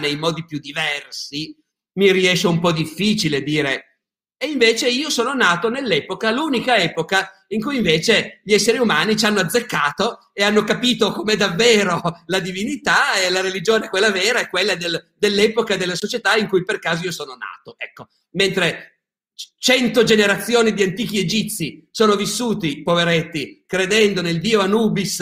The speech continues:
e nel dio Horus, e invece, e invece noi viviamo nell'epoca che, che ha capito qual è la religione vera. Ecco,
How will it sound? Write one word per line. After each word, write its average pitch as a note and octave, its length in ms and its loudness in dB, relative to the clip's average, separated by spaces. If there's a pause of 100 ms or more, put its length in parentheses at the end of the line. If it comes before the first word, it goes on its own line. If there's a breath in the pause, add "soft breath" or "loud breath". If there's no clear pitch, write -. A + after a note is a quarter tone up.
(240)
e F3 80 -6
nel F3+ 180 -2
dio A#3 300 2
Horus, F#3+ 460 2
e C#4 500 -2
invece, F#3+ 840 0
e A#3 120 2
invece G#3 420 2
noi G3+ 260 2
viviamo F#3 420 -2
nell'epoca F3+ 640 -2
che, D3 520 0
che F3+ 80 -2
ha E3 60 -2
capito F3 400 -6
qual D#3 140 -2
è D3+ 60 -2
la D3+ 120 -2
religione C3 400 -8
vera. A#2+ 320 -6
Ecco, C#3 380 -8